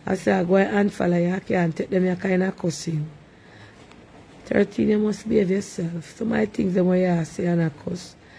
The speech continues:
no make no sense. You understand? Thirteen, your mouth. I saw your name on my platform, I always say it.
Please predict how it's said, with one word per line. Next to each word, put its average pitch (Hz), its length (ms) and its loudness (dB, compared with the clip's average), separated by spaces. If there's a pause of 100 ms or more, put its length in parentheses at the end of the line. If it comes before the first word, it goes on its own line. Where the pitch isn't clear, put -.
(520)
no 196 120 2
make 196 200 2
no 190 140 0
sense. 165 640 -2 (1120)
You 190 120 0
understand? 208 840 0 (360)
Thirteen, 190 460 -2
your 190 140 2
mouth. 175 480 2 (1500)
I 185 120 0
saw 190 260 0
your 190 160 4
name 185 280 4
on 165 200 4
my 165 140 2
platform, 175 680 -2
I 185 120 2
always 170 280 4
say 175 260 2
it. 170 100 -6